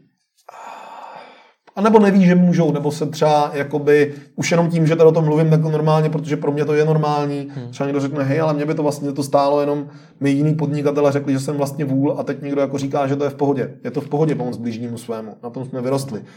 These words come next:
Speaker 1: Jestli se tady odvoláváme na židovsko-, ži-, židovsko-křesťanský, eh,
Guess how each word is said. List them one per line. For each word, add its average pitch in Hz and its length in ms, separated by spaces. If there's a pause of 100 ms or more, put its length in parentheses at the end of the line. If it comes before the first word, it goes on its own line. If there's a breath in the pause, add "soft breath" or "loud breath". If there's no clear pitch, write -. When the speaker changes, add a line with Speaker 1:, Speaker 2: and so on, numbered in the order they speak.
(140 loud breath)
Speaker 1:
Jestli 113 200
se 113 80
tady 254 140
odvoláváme 131 640
na 120 80
židovsko-, 127 400
ži-, 120 320
židovsko-křesťanský, 135 1080
eh, 113 40